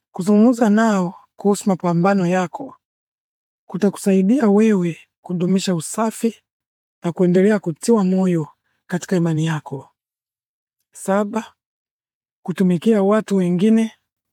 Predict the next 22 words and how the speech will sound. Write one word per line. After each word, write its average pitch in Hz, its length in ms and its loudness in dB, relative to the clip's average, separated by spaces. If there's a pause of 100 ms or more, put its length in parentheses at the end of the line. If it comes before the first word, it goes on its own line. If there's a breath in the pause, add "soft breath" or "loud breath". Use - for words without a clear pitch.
(120)
na 170 120 -4
kuweka 208 320 2
mwelekeo 185 760 0 (420)
wako 214 500 2
kwa 185 140 -4
ajili 180 460 -2 (140)
ya 175 100 -4
mahitaji 170 580 -2
yao. 175 460 -4 (680)
Wafilipi 185 560 -2
mbili 196 300 2
mstari 190 300 0
wa 180 100 0
tatu 185 420 -4 (140)
hadi 170 200 -4
tano. 156 440 -8 (460)
Pambana 185 600 2
na 185 140 -2
kuhusika 175 480 -6
kwako 170 540 -8 (960)
kwa 175 180 -4
wingi 190 600 2